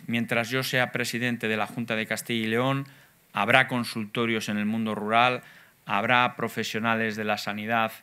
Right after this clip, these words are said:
médicos en el mundo rural, que quede bien claro,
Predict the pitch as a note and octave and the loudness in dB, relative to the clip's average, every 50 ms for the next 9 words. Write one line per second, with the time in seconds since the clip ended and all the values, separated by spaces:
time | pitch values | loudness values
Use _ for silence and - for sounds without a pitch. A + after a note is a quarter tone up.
0 | _ _ - - - _ _ _ _ A#2+ A#2 B2 B2 A#2 A#2 G#2 - - A#2 A2 | _ _ -20 -20 -20 _ _ _ _ -2 -2 0 0 0 -2 -4 -6 -4 -4 -4
1 | G#2+ G#2 - - - - - A2 G#2+ G#2+ G#2+ G#2+ A2+ A2+ A2 A2 A2 A2 G#2 G#2+ | -4 -4 -8 -12 -14 -8 -6 -6 -4 -4 -4 -4 -4 -4 -4 -4 -4 -6 -4 0
2 | A#2+ A#2+ B2 C3 C3 C3 - - - - - _ _ - A2+ G#2+ - - B2 A#2+ | 2 2 2 2 0 -4 -10 -18 -20 -20 -20 _ _ -6 -6 -6 0 0 2 2
3 | A#2 A#2+ A#2 A#2 A2+ G#2+ A2 G#2+ G#2+ G2+ A2 A#2 A#2+ A#2+ B2 C3 C3 C3 | 4 4 2 2 2 0 -2 -2 -4 -4 0 2 4 4 4 2 0 -2